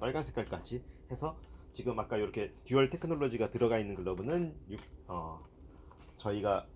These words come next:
이번에 특가로 드릴 수 있는 게 사십오만 원, 그 다음에 아까 빨간 색깔 그냥 일반 모델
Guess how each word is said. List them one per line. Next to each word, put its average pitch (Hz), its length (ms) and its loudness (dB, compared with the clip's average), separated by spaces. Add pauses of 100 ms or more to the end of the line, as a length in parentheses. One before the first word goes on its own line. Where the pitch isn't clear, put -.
(280)
이번에 107 260 2
특가로 156 680 8
드릴 127 180 2
수 127 100 -4
있는 196 160 -4
게 160 120 0
사십오만 101 600 -4
원, 175 100 0 (120)
그 - 80 -8
다음에 104 300 0 (420)
아까 117 180 2
빨간 190 300 4
색깔 151 340 2
그냥 123 260 0
일반 143 420 6
모델 110 300 4